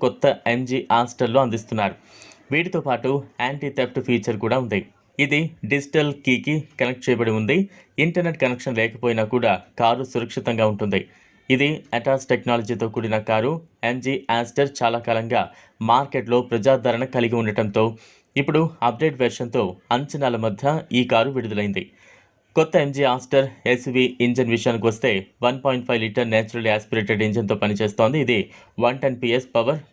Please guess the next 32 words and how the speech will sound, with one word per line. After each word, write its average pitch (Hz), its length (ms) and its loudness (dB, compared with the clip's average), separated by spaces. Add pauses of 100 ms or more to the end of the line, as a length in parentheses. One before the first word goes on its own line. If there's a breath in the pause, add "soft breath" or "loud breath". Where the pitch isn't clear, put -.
మరియు 113 240 0 (420 soft breath)
వన్ 143 140 -2 (100)
ఫార్టీ 131 320 2
ఫోర్ 123 180 4 (140)
ఎన్ఎం 117 280 -4
టార్క్ను 110 340 0 (260)
ఉత్పత్తి 120 400 2
చేస్తోంది. 101 420 0 (580 soft breath)
ఈ 131 120 4
ఇంజన్ 143 260 -4
ఫైవ్ 123 220 2
స్పీడ్ 123 240 -2
మాన్యువల్ 117 400 -2
ట్రాన్స్‌మిషన్ 120 560 -4
లేదా 120 200 4 (180)
ఎయిట్ 120 180 -4
స్పీడ్ 123 260 0
సీవీటీ 117 400 0
గేర్ 110 240 0
బాక్స్తో 110 300 0 (100)
జత 107 120 2 (100)
చేయబడి 104 320 4
ఉంటుంది. 110 300 0 (460 loud breath)
మాన్యువల్ 139 420 -2
ట్రాన్స్‌మిషన్తో 117 640 -2 (460 loud breath)
స్ప్రింట్, 165 420 -2 (280)
షైన్, 131 280 0 (220)
సెలెక్ట్ 127 320 0 (220)
మరియు 120 220 2 (440 loud breath)
షార్ప్ 139 320 -2 (100)
ప్రో 123 120 6 (120)
ట్రిమ్లలో 120 380 2